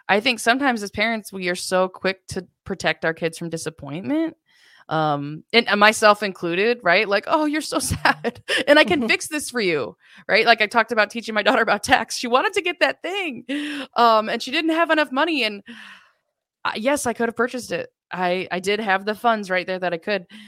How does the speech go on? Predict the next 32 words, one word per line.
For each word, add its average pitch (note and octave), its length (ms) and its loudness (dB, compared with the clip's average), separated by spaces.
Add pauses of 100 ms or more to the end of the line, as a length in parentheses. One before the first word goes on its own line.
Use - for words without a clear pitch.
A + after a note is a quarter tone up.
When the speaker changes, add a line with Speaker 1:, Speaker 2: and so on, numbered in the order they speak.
(460)
Speaker 1:
And F#3 100 -6
I F3+ 60 -2
needed F3+ 400 -4
to, - 160 -14
I G#3+ 160 8
felt D#3 360 0
I E3 80 -4
needed E3+ 260 -4
to F#3 100 -6
let D#3 140 -2
her D#3+ 120 -6
experience D3 560 -10
that - 140 -10
natural D3 280 -8
consequence, - 520 -16
that, - 240 -4 (180)
that D3 160 -4
disappointment C#3+ 580 -12
of, D#3 200 -6
like, D#3 160 -6
you G3 100 -6
chose A#3+ 240 -2
something A3 300 -6
that F#3+ 160 -6
costs A#3+ 240 -6
too G3 120 -10
much E3 220 -10
and F3 100 -10
you F3 80 -10
can't F3 200 -8
afford F3 320 -4
it. - 200 -6